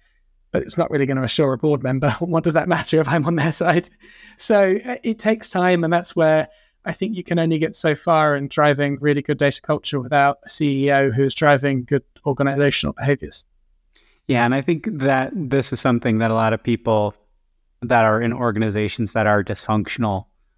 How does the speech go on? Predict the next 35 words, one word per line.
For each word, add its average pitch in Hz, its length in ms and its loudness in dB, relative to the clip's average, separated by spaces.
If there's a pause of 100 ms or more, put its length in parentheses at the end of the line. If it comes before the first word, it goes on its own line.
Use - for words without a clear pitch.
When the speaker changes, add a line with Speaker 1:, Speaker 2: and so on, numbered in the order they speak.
(380)
Speaker 2:
it's, 135 480 -2
it's 131 220 0
a 120 120 4
tough - 560 -6
decision 120 460 0
where 110 120 2
you 110 140 2
say, 113 480 0
"Hey, 123 520 0 (680)
do 113 120 -2
you 113 80 4
just 104 180 -2
have 117 160 0
to - 80 -4
go 107 140 0
find 107 260 0
a 104 40 0
new 98 160 0
job 104 400 0
or 110 160 -2
not?" 101 260 0
That's 113 240 -4
not 113 280 2
the, 120 460 -2
the 113 120 -2
easiest 120 580 0
answer, 123 360 0
but 113 180 -2
at 127 120 -8
some 113 360 0 (240)
in 123 140 0
some 127 220 0
cases, 113 400 -2
it's 110 200 -4
like, 110 260 0